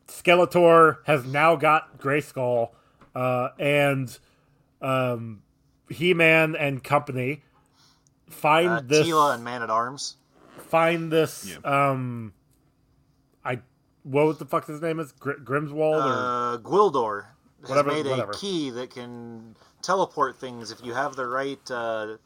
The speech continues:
Speaker 2: notes.
Speaker 1: So, funny enough, uh, I, I was flipping through, um, Facebook literally yesterday, and somebody had a picture on there of that, that device as, like, you know, "If you know what this is, we could be friends." And I'm like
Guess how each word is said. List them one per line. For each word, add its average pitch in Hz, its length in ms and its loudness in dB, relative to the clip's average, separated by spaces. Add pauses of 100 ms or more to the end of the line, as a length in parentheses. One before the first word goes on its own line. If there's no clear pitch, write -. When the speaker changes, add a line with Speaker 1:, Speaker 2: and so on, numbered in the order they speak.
Speaker 2:
notes. 135 440 -8
Speaker 1:
So, 185 480 8
funny 214 280 6
enough, 165 580 4
uh, 143 500 6
I, 151 400 2 (240)
I 160 100 4
was 143 160 4
flipping 160 360 0
through, 139 440 4
um, 117 540 -2
Facebook 143 420 -2 (160)
literally 180 480 2 (380)
yesterday, 131 540 -2 (520)
and 147 640 4
somebody 156 400 4
had 175 120 6
a 175 40 0
picture 175 360 4
on 147 120 2
there 135 380 -2 (400)
of 170 300 4
that, 165 420 2 (420)
that 147 420 -2 (120)
device 143 640 -2 (480)
as, 151 260 0
like, 143 360 2 (460)
you 139 120 -2
know, 135 80 4
"If 131 160 -2
you 180 140 0
know 180 140 8
what 165 80 6
this 147 160 2
is, 156 180 2
we 139 140 -4
could 135 100 -10
be 127 100 -6
friends." 120 440 -4
And 123 100 -4
I'm 139 120 -2
like 131 340 -4